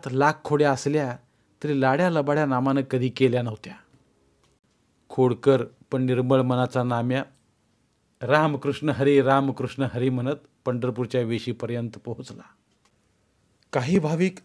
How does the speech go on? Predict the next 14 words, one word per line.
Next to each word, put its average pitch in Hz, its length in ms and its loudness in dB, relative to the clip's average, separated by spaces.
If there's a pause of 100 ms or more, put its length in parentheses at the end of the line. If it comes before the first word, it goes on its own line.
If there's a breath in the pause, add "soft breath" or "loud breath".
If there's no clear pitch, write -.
दोन 151 320 2
लांब 143 300 4
लांबच्या 143 380 2
रांगेत 131 300 0
दर्शनाच्या 127 600 0
आशेत 117 300 -6
होते, - 400 -16 (1300)
तर 127 100 -2
काही 127 480 -2
कळसाच्या 131 560 -2
दर्शनाने 123 540 -2
तृप्त - 380 -6
होत 117 220 -4
होते. - 400 -20